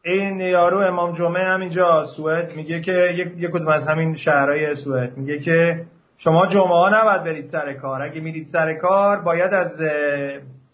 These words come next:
اه، سابکارتون بخواین که بهتون اضافه کاری بده یا اینکه کلاً جمعه ها رو براتون،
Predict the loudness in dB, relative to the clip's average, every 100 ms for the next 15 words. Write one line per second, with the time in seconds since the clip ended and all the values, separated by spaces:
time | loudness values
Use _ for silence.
0 | _ _ _ _ -16 -10 -8 -8 -4 4
1 | 4 6 2 2 2 0 2 2 0 -2
2 | -2 -2 -2 -4 -2 -2 -2 -2 0 0
3 | 0 -4 -2 -2 -2 -2 -2 -2 -6 -2
4 | 0 2 0 0 -2 0 2 2 2 0
5 | -2 -8 -12